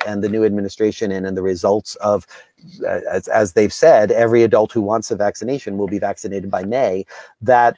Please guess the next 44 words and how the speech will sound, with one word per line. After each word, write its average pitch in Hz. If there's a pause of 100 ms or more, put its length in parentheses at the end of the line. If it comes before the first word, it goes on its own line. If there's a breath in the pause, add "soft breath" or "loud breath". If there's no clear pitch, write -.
it 123 (100)
could 156
very 135
realistically 120
be 135
we're 104
gonna 104
start 101
some 95
things 95
in 98
the 90
fall. 87 (200)
Um, 92 (140)
again, 107
as, 101
uh, 101
part 110
of 101
my 104
talk, 131
I 110
talked 98
about 101
the, 98 (300 loud breath)
uh, 101 (100)
some 113
of 104
the, 98
uh, 92
stages 107
coming 98
back 95
as 95
part 98
of 90
the 95
New 95
York 98
pop-up 107 (120)
series 85
that's 92
being 90
done. 87